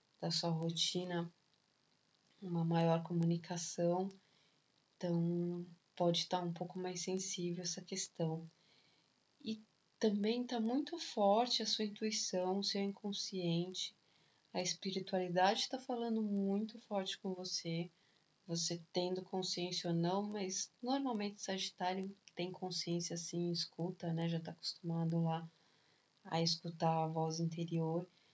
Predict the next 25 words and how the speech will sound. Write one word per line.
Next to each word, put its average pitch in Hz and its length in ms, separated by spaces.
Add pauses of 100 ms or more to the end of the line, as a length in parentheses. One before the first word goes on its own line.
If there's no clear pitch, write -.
(160)
Então, 185 120
ela 202 120
tá 208 200
muito 190 400
latente 175 520
de - 80
um 175 120
tempo 175 320
pra 170 160
cá 175 600
e 196 120
não 190 260
é 185 160
à 180 160
toa. 180 520 (520)
Ela 175 340
vem 170 420
conversando 190 720
mesmo 170 760 (720)
mais 170 400
forte, 175 500
abrindo 175 540
aí 165 260
esse 170 240
campo, 180 640